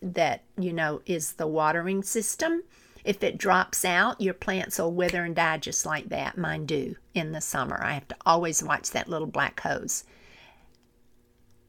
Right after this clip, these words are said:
God is your watering source. Don't be disconnected from him. He is your source. Water regularly by staying in God's word. You pull away, you're gonna wither up.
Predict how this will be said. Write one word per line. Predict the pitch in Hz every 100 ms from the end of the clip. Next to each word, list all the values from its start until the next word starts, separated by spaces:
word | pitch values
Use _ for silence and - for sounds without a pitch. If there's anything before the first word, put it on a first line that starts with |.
| _ _ - _
God | - 226 233 226 - -
is | 240 208 170 -
your | 208 190
watering | 175 180 175 175 165 156 165
source. | - - 208 185 - - - - - - -
Don't | 247 240 240 240
be | 214 254 233
disconnected | 185 226 - - 233 208 220 - - 175 160
from | - 196 175 156
him. | - 202 160 - 185 - - -
He | 269 262 -
is | 254 247 208 180
your | 175 151
source. | 156 - 135 - - - - - - - -
Water | - 170 208 226 240 226
regularly | 185 190 180 185 165 156 131
by | - 151
staying | 143 - 190 190 185 170
in | 156
God's | 151 156 147 151 170
word. | 156 156 151
You | 160 214
pull | 233 - 233 233
away, | 214 214 220
you're | 240 185 165
gonna | 165 151
wither | 147 165 170 175
up. | 165 - -